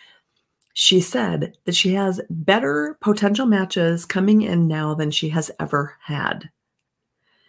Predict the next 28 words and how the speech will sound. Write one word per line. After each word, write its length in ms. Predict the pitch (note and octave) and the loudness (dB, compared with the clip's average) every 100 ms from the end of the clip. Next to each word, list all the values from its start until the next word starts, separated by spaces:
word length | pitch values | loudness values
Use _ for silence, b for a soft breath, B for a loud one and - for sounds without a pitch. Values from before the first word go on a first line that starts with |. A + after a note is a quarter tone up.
| b b b b _ _ _ _ _ _ _ | b b b b _ _ _ _ _ _ _
Better 200 | G3+ G3 | 6 6
potential 460 | G3 E3+ F3 D#3+ D#3 | 4 0 0 0 0
matches. 440 | D3 C#3+ - D3+ | 0 -2 -2 -2
So 220 | - F3 | 4 6
she's 300 | F3 F#3+ E3+ | 6 2 4
not 340 | E3+ F3 G#3 C4+ | 4 6 4 0
attracting 540 | - F#3+ F3 F#3 F3 | -2 0 0 2 2
the 40 | E3 | 2
narcissists, 720 | D3+ D3+ - E3+ - D3+ - | 2 0 -2 -4 -2 -2 -2
addicts, 420 | D#3+ D3+ D3+ D3+ | -2 0 0 -2
liars, 460 | D3+ D3+ D3 C#3+ - | -4 -2 0 0 -2
cheats, 580 | - E3 D3 C#3+ - - B B B | -2 0 -2 -2 -8 -8 B B B
abusive, 800 | D#3 D3 D#3 D#3+ - E3 D3+ C#3+ | -2 4 4 4 4 4 4 2
derisive 680 | D3+ D3 D3 D3 D3 C#3+ D3 - C#3+ | 2 4 4 2 0 0 -6 -14 -6
guys 520 | C#3+ C#3+ D#3 C3+ C#3+ | -4 0 2 2 0
that 240 | D3 C#3 - | 0 0 0
she 220 | - D3+ | -2 0
used 380 | D3+ A#3+ - - | 0 0 -2 -4
to 80 | G3+ | -2
somehow 600 | G3 F3+ F3 D#3 D3+ D3+ B B B _ _ _ _ _ _ _ - | 2 2 2 2 0 -4 B B B _ _ _ _ _ _ _ -6
to, 180 | E3 | -6
to 100 | D3+ | -6
find 300 | D3+ F#3 A#3+ | 0 4 4
herself 400 | C4+ G3+ A3 A#3+ | 4 4 4 4
in 80 | A3+ | 4
the 60 | D#3+ | 2
path 360 | E3+ F#3 F4 | 4 2 4
of 400 | D#3 G#2 - - | 2 0 -6 -14